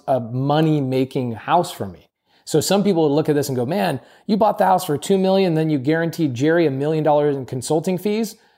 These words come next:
Dude, that's a lot of money." I look at it, I go, "This is opportunity for me. This is a place for me to actually make way more money than it cost me to be here."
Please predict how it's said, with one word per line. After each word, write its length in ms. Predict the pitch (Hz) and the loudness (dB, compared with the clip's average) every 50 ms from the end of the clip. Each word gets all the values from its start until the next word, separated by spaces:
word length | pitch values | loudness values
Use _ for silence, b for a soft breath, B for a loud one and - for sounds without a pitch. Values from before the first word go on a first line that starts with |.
| b b b b _ _ | b b b b _ _
Dude, 280 | - 202 226 208 180 139 | 0 2 2 2 2 2
that's 220 | 170 208 233 - | 2 0 2 2
a 60 | 208 170 | 0 0
lot 360 | 156 151 156 160 165 175 180 | 2 2 2 2 2 2 2
of 100 | 165 165 | 0 0
money." 460 | 165 196 240 240 175 131 113 101 - _ _ | 0 2 2 2 2 0 -2 -6 -12 _ _
I 100 | - 147 | 0 2
look 200 | 175 185 175 - | 4 4 2 4
at 120 | 165 147 135 | 2 2 2
it, 40 | 135 | 2
I 60 | 131 | 0
go, 200 | 123 127 123 117 | 0 0 -2 -2
"This 220 | 110 123 165 160 - | -2 -4 -2 0 0
is 100 | 190 156 | 2 2
opportunity 540 | 156 139 - - 113 - - 170 196 185 143 | 2 2 0 -2 -6 -6 -4 0 0 0 0
for 120 | - - 104 | -2 -4 -10
me. 200 | 104 - - _ _ _ _ _ _ _ | -14 -16 -20 _ _ _ _ _ _ _
This 160 | - 165 170 196 | -2 0 2 2
is 120 | 208 170 | 2 2
a 60 | 170 | 2
place 260 | - - 160 143 131 | 2 2 0 0 0
for 100 | - - 131 | 0 -2 -2
me 140 | 131 139 131 | 0 0 0
to 60 | 120 | 0
actually 280 | 127 135 - - 135 123 | 0 0 0 -2 -2 -2
make 180 | 123 120 110 - | -2 -4 -6 -6
way 540 | 120 120 120 120 120 127 147 170 190 196 185 | -8 -10 -8 -6 -4 0 0 2 2 2 2
more 240 | 160 151 147 139 | 2 0 0 -2
money 260 | 131 131 143 151 143 120 | -2 -4 -4 -2 -2 -4
than 140 | 113 117 | -4 -6
it 100 | 113 - | -8 -6
cost 260 | - - 127 123 - - | -2 -2 0 0 -2 -4
me 80 | 120 107 | -6 -6
to 60 | 107 | -6
be 160 | 101 117 127 | -6 -4 -4
here." 240 | 113 98 - - | -6 -6 -10 -14